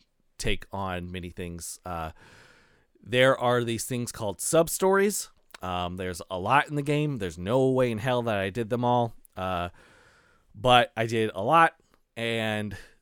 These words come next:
based on that, you get things like items, or you get people to help you out. Um, but, uh, in, in other scenarios. But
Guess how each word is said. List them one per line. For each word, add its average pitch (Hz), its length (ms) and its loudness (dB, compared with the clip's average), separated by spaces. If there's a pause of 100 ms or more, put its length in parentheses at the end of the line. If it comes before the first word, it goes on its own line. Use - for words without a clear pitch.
(180)
based 127 420 2
on 113 220 0
that, 113 280 -2
you 110 160 -6
get 101 260 -4 (140)
things 101 300 -6
like 87 200 -8
items, 123 440 2
or 101 100 -8
you 90 120 -8
get 90 200 -10
people 90 500 -8
to 87 200 -8
help 95 260 -10
you 90 160 -6
out. 82 260 -6 (600)
Um, 80 520 -4 (1040)
but, 113 240 4 (1000)
uh, 87 380 -2
in, 107 220 -4
in 107 180 -6
other 95 200 -2
scenarios. 82 540 -6
But 131 320 4